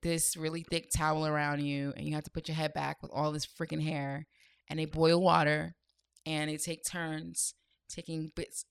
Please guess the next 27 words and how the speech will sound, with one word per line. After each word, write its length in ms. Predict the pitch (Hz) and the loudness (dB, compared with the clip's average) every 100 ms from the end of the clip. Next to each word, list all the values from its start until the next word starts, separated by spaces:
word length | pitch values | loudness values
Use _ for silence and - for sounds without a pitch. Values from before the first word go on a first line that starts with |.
| 160 | -8
of 160 | 151 | -6
the 80 | 156 | -6
hair 400 | 151 156 151 151 151 | -6 -4 -4 -4 -6
and 240 | 147 156 | -6 -4
dunking 420 | - 151 143 156 160 | -2 -2 0 0 0
it 120 | - | 0
into 240 | 151 156 | -2 -2
boiling 340 | 147 151 147 147 | 0 2 2 2
water 260 | 147 143 | 0 0
and 200 | 147 151 | 0 0
smushing 480 | - - 139 - 156 | 0 0 -4 0 2
it 80 | - | 2
and 80 | 156 | 0
smushing 400 | - 151 - - | 0 -2 -2 -4
it 60 | - | -4
in 120 | - | -4
their 100 | - | -4
hand. 420 | 156 147 - 180 185 - - - - _ | -4 -2 -4 -6 -10 -18 -20 -20 -20 _
And 200 | 151 151 | -2 0
then, 440 | 147 143 135 127 135 _ _ _ _ _ _ | 2 2 0 -2 -6 _ _ _ _ _ _
and 100 | 73 | -8
then 60 | 65 | -6
you 100 | 67 | -6
get 120 | - - | -8 -14
to 60 | |
go 80 | - | -14
home. 260 | 135 - | -12 -14